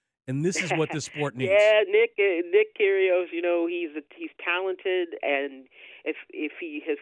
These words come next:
Speaker 2: he kept his head in the game all the time,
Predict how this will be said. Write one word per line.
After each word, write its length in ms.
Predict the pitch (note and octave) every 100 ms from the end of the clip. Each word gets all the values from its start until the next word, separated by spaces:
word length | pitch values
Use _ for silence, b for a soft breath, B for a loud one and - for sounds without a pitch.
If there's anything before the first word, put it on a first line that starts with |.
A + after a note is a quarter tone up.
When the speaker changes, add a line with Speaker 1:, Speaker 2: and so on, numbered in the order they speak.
| -
Speaker 2:
he 140 | D3
kept 300 | - D#3+ -
his 100 | D#3 -
head 240 | E3+ D#3+ D#3+ -
in 180 | D3+
the 80 | D3
game 360 | C#3 D3+ D3+ D3+
all 220 | D3 C#3+
the 60 | C3 -
time, 640 | D#3+ D#3+ E3 D#3 D#3 D3